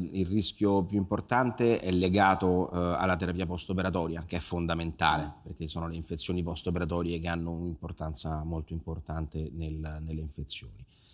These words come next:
Speaker 1: Oltre questo, chiaramente va studiato in toto l'occhio, perché la cataratta è soltanto una parte dell'occhio. Noi l'occhio dobbiamo immaginarlo come una macchinetta fotografica e la cataratta è l'obiettivo della macchina fotografica.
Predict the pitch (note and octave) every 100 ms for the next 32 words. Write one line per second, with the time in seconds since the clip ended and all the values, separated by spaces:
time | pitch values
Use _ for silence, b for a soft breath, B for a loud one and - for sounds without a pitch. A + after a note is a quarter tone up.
0 | B B B2 A#2 C#3+ C3 D3 G#2 G2 A#2+
1 | G#2 G2 - F#2+ F2+ - A2 A2+ A#2+ A#2
2 | A#2+ A2+ F#2+ F#2+ F2+ F2 F2 - E2 E2
3 | D2+ - D#2 E2 D#2+ F2+ - F2 F2+ G2+
4 | A2+ A2+ G#2 - F2 - F2 F#2+ F2+ G2
5 | F#2 E2+ F2+ F2 E2+ E2 E2+ E2+ E2 -
6 | E2+ E2 E2+ E2 F2+ F2+ F2 F#2 F2+ F2
7 | F#2+ F#2+ G2 F#2+ F#2+ F#2 F#2+ F#2 F#2 F2+
8 | F#2 F2 D#2+ E2 D2 D#2 B B B G#2
9 | G#2+ E2 E2+ G#2 A#2 F#2 - F2+ F2 E2+
10 | D#2+ F2 - G2+ E2 D#2 D2+ D#2+ - D#2
11 | C#2 C#2 B1+ - -